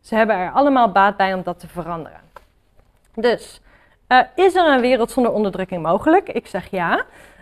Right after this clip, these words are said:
Ehm, nou, ik ben ook benieuwd wat jullie mening daarna is. Eh, een glimp van de mogelijkheden van een socialistische maatschappij biedt de Russische revolutie van negentien zeventien. Eh, daar werd de meest progressieve wetgeving die toen denkbaar was ingevoerd, met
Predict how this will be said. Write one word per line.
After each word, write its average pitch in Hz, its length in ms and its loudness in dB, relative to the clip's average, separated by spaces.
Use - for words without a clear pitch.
Ehm, 233 460 6
nou, 226 140 0
ik 196 60 -2
ben 196 120 -2
ook 190 100 0
benieuwd 214 260 2
wat 240 160 2
jullie 254 160 6
mening 233 340 4
daarna 220 360 4
is. 339 320 -2
Eh, 254 180 6
een 294 80 0
glimp 320 320 0
van 359 140 2
de 294 80 6
mogelijkheden 233 920 4
van 214 180 -2
een 208 60 -4
socialistische 220 720 -4
maatschappij 196 800 -2
biedt 247 360 0
de 208 320 4
Russische 220 380 -4
revolutie 202 500 -2
van 196 120 -4
negentien 175 360 -6
zeventien. 175 720 -4
Eh, 202 260 2
daar 208 160 2
werd 208 140 2
de 208 60 -4
meest 196 360 -6
progressieve 226 720 -4
wetgeving 190 720 0
die 185 100 -6
toen 208 220 -6
denkbaar 190 380 -4
was 170 200 -8
ingevoerd, 220 760 -4
met 175 300 -12